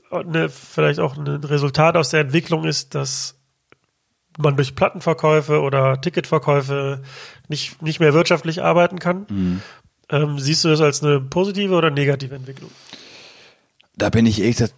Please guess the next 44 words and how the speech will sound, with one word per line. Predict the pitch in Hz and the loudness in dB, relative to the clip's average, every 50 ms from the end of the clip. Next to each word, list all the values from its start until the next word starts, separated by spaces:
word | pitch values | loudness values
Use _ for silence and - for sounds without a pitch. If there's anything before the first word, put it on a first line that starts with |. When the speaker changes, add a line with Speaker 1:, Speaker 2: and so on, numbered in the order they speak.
| _ _ - | _ _ -2
Speaker 2:
mega | 104 104 104 110 113 117 117 113 104 92 | 0 2 4 6 6 8 6 6 4 2
zwiegespalten. | - - 95 92 90 95 87 - - 85 85 87 - 87 87 87 90 _ _ _ _ - | 0 -2 -4 -2 -2 -2 -4 -4 -4 -6 -6 -6 -8 -8 -10 -10 -12 _ _ _ _ -6
Also, | - 95 98 95 92 98 95 95 95 95 95 95 95 - | -2 -2 0 0 0 2 4 4 4 4 4 4 2 2
ähm, | 95 95 95 95 95 92 92 90 90 90 87 _ _ _ _ _ _ _ _ _ _ _ _ _ _ _ _ _ _ _ _ _ _ _ _ _ _ _ _ _ - - - - - - _ - | 2 2 0 0 0 0 -2 -2 -4 -6 -8 _ _ _ _ _ _ _ _ _ _ _ _ _ _ _ _ _ _ _ _ _ _ _ _ _ _ _ _ _ -20 -20 -20 -20 -20 -20 _ -12
ich | - - | -8 -2
find's | - 117 123 120 - 123 | 0 0 2 2 2 0
ein | 110 | 2
bisschen | 104 117 113 - 123 110 101 | 2 2 0 2 0 0 0
schwer, | - - - - 104 110 117 120 | 0 -2 -4 0 2 4 4 4
das | 120 95 | 2 0
einzuschätzen, | - - 107 120 123 - 131 127 135 127 - - | -2 0 0 0 0 -2 -2 -2 -2 -2 -2 -2
weil | 107 101 | -2 -2
ich | 95 104 | 0 -2
ja | 98 | -2
selber | 95 95 101 107 113 120 120 | 0 2 2 2 4 2 2
nicht | 113 113 104 - | 2 0 0 -2
der | 101 95 | -4 -4
Künstler | - - 131 127 - 131 131 | -2 -2 -4 -2 0 0 0
bin. | 131 123 | 2 2
Also | 107 95 98 | 2 0 0
ich | - 156 - - | 0 -2 -2 0
persönlich | - 127 110 123 127 127 107 | 0 2 4 4 2 2 0
selber | - 120 120 120 110 | 0 2 2 2 2
würde | 107 104 104 | 2 2 2
niemals | 107 110 120 131 123 117 - - | 2 2 2 2 0 -2 -2 -4
mit | 120 107 - 107 | -6 -4 -2 -2
einem | 104 104 101 101 98 - _ _ - - - - _ _ _ _ _ _ _ _ _ _ _ _ _ _ _ _ _ _ _ _ _ _ _ _ _ _ _ _ _ _ | -2 -2 -2 -4 -8 -12 _ _ -20 -20 -20 -20 _ _ _ _ _ _ _ _ _ _ _ _ _ _ _ _ _ _ _ _ _ _ _ _ _ _ _ _ _ _
whatever, | - 123 123 120 101 107 123 127 131 | 2 4 4 4 4 4 2 2 2
von | 113 113 120 127 | 0 2 4 4
mir | 131 127 | 4 4
aus | 113 104 | 4 4
Jägermeister | 127 135 139 135 127 127 120 120 117 - 120 | 4 4 4 4 4 4 4 4 2 0 0
gebrandeten | 110 104 98 117 117 117 120 110 - 110 | 0 0 2 2 4 4 2 2 2 2
Nightliner | 107 107 117 110 135 131 143 | 2 2 2 0 0 0 0
durch | 139 131 - | -2 -2 -2
die | 143 | -2
Gegend | 131 135 131 143 135 | 0 0 0 0 -2
fahren. | - - 139 143 160 160 | -2 -2 0 0 0 -4
Das | 151 - - | -6 -8 -8
finde | - - 113 113 104 | -4 -2 -2 -2 -2
ich | - - | -4 -2
irgendwie | 101 113 107 110 107 101 107 110 - | 0 0 2 2 2 2 2 2 2
echt | - 117 - - - - | 0 -2 -4 -6 -8 -6
schwer. | - - 110 110 127 143 165 180 196 185 | -2 2 2 2 4 2 0 -2 -6 -8